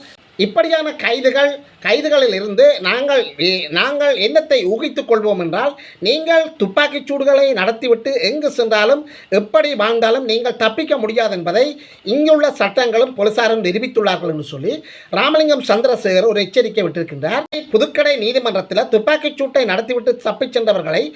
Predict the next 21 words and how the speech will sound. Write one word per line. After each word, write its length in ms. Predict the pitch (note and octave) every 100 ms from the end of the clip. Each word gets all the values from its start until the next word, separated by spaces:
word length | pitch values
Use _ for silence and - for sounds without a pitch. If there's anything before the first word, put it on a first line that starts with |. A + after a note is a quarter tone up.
| - -
எதிரணியினர் 760 | G#3 D#4 E4 D4+ C#4 C4+ D4+
எங்கள் 320 | G#3+ C4 C#4 C4+
மீது 340 | A3+ A#3 C#4
ஒரு 200 | G#3 A3 G#3+
கேலியான 560 | A3 D4 C4+ B3+ A#3+ A3+ -
கருத்தை 440 | F#3+ F#3+ - A3+
வெளியிட்டிருக்கின்றார்கள். 920 | F3+ G#3+ A3 G#3 E3 D#3 C#3+ C3+ C4+ E4 - - -
துப்பாக்கிச்சூடு 640 | A#3+ E4 D#4 D4 C#4+ C4+ G#3
நடத்தி 280 | G#3 C4 B3+
சென்று 280 | F#3 G3+ G#3+
விட்டவர்களை 480 | F#3 D#3+ C#3+ F#3+ C#4+ - -
இதுவரை 360 | G3+ D#4+ D#4+ D4
பிடிக்கவில்லை 540 | A3+ C#4 C4+ B3+ G#3
என்று 180 | G3 E3
சொல்லி 160 | G3+ - G3+
கேலியை 400 | A3 A#3 A#3 A#3 - - -
சொல்லியிருக்கின்றார்கள். 720 | G3 F#3+ E3 D3+ D3+ D#3 D4 G3
அவர்களை 400 | D4 D#4 D4+ C4
நான் 220 | B3 B3
பார்த்து 300 | G3+ G3+ A3+
கூறுகின்றேன், 640 | G3+ F#3 D#3+ C#3+ G3 C#4